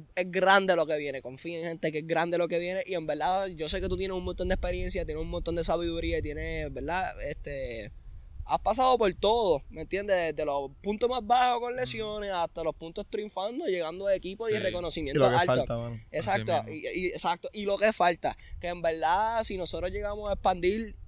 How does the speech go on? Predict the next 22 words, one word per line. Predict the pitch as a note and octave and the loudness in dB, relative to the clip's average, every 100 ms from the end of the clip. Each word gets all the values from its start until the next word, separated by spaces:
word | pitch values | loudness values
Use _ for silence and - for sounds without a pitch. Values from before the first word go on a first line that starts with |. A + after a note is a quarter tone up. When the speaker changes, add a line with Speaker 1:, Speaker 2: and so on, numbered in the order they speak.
| - - - - - - - - D3 | -16 -18 -18 -16 -16 -16 -18 -14 -10
Speaker 1:
having | D3+ F3 F3+ | -8 -8 -12
you | E3+ | -12
on | E3 | -14
board | E3 | -16
estaría | - G#2+ G#2 | -14 -12 -12
heavy | F2+ E2 - - - | -16 -18 -20 -20 -16
con | C#3 C3 | -12 -12
esa | - | -12
experiencia. | - A#2+ G2 F#2 G#2+ - - - | -10 -10 -12 -18 -20 -20 -20 -18
Speaker 2:
Sí, | - | -10
Speaker 1:
Estaría | A#2+ | -6
Speaker 2:
no, | C#3 D3 C#3+ | -4 -4 -4
y | |
Speaker 1:
sólido. | C#3 B2+ A#2+ | -6 -6 -8
Speaker 2:
este, | A2+ - A#2+ A2+ G#2+ G#2 G2+ G2 F#2+ - - - - - - - - - - - - - - - - - - - - - - - - - | -8 -6 -4 -2 -4 -6 -8 -12 -16 -18 -20 -20 -18 -16 -14 -14 -14 -16 -18 -18 -20 -20 -20 -20 -20 -20 -20 -20 -20 -20 -20 -18 -20 -16
yo | C3 C3 | -4 -2
no | D3+ | 0
lo | E3+ D#3+ | 2 0
veo | E3+ | -2
como | D#3+ D#3 | -4 -4
un | C#3+ | -4
sueño. | - A#2+ A#2+ G2+ | -2 -2 -2 -6